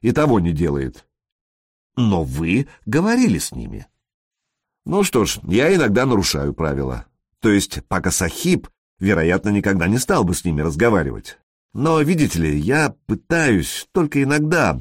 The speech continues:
когда хватает смелости, не быть Пака Сахибом». Он зря это сказал. Элизабет к тому времени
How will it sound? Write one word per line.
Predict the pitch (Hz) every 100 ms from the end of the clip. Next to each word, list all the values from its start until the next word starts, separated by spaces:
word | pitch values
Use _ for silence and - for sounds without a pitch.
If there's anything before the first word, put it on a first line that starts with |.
| -
когда | 87 92
хватает | 95 85 - 98 85
смелости, | - 104 107 85 - 82 67 - _ _ -
не | 131
быть | 147 151 - - - -
Пака | 85 82
Сахибом». | - 82 - 67 58 - _ _ _ _ _ _ _ _
Он | 101 139 190 175
зря | 92 85 87 90 98 120 _
это | 82 85 82
сказал. | - 78 69 58 53 - _ _ _ _ -
Элизабет | 110 101 95 107 -
к | -
тому | 69 71
времени | 87 110 143 156